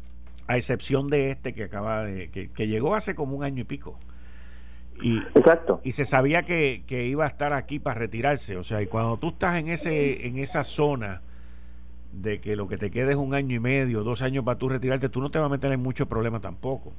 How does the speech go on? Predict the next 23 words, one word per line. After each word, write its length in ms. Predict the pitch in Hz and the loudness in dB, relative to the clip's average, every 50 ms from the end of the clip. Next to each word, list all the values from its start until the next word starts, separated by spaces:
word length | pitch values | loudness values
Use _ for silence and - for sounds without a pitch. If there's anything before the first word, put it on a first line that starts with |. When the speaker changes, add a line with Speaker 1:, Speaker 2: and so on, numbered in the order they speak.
| - | -10
Speaker 1:
Eso 180 | 107 107 - 151 | -8 -6 -2 0
yo 100 | 143 143 | 2 2
lo 60 | 147 | 2
entiendo, 520 | 143 117 - 110 117 135 143 120 - 87 78 - - - | 2 0 -2 -2 0 0 0 0 -2 -4 -6 -8 -8 0
lo 80 | 101 104 | 6 8
Speaker 2:
No, 140 | 143 147 101 | 10 10 10
Speaker 1:
respeto. 320 | - - - 123 139 120 | 8 2 -4 0 4 6
Speaker 2:
no, 180 | 113 120 - - | 8 8 6 6
claro. 500 | - 85 85 87 101 117 123 104 107 117 - | 6 6 8 8 8 6 4 2 -2 -4 -8
Speaker 1:
Y 100 | - 120 | -8 -8
lo, 120 | 120 123 - | -8 -8 -8
lo 120 | 131 127 123 | -6 -6 -6
entiendo 380 | 117 98 - 131 143 165 185 202 | -6 -4 -4 -4 -4 -4 -2 0
y 20 | |
Speaker 2:
You 60 | 104 | 0
Speaker 1:
lo 60 | 107 | 0
Speaker 2:
don't, 120 | 113 120 110 | 0 0 2
you 100 | 110 110 | 4 6
don't 140 | 113 120 127 | 6 6 6
Speaker 1:
respeto. 200 | 127 120 107 113 | 4 4 2 0
Speaker 2:
make 140 | 110 104 98 87 | 0 0 0 -2
waves. 160 | 85 - - - - - - - - - - - - - - - | -4 -8 -10 -10 -10 -10 -10 -10 -10 -10 -10 -10 -10 -10 -10 -10
Speaker 1:
Exacto, 680 | 87 - - - 117 110 117 - - - - 85 76 | -8 -8 -4 0 0 0 0 0 -4 -8 -10 -8 -10